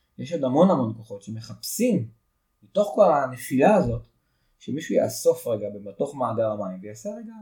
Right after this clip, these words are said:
רגע קאט סדר שם בתוך כל הדבר הזה. אה, ואם מישהו אוסף אותך למטה, בנקודת האיסוף, ויודע להוציא משם את הטוב, ומספר לך שמאגר המים למטה, מתוך כל מה שנאסף, הוא גדוש ומלא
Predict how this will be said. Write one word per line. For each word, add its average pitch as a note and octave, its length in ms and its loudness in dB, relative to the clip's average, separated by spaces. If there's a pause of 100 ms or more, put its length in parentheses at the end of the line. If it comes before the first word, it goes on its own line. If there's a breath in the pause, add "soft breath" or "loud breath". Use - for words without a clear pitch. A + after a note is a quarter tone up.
(300)
רגע C4 180 -2
קאט F#3 280 2 (200)
סדר E3 360 4
שם A#2 200 -10
בתוך - 280 -18
כל A2+ 120 -6
הדבר G#2+ 300 0
הזה. A2+ 180 0 (1500 soft breath)
אה, G2+ 420 -12
ואם E3+ 380 0
מישהו F3 320 0 (200)
אוסף G3+ 420 4
אותך - 180 -8 (280)
למטה, A2 480 -2 (120)
בנקודת A2 520 -4
האיסוף, G#2+ 560 -4 (120)
ויודע A#2 520 0
להוציא A#2+ 380 -4
משם A2 260 -8
את G2+ 100 -16
הטוב, - 460 2 (760)
ומספר A#2 800 4
לך C#3 200 -6
שמאגר G#2+ 600 2
המים B2+ 420 0
למטה, A2 440 -4
מתוך G#2 440 -12
כל C#3+ 140 2
מה D3 80 -10
שנאסף, A#2 640 -6
הוא A2+ 120 -14
גדוש B2+ 560 2
ומלא B2+ 300 0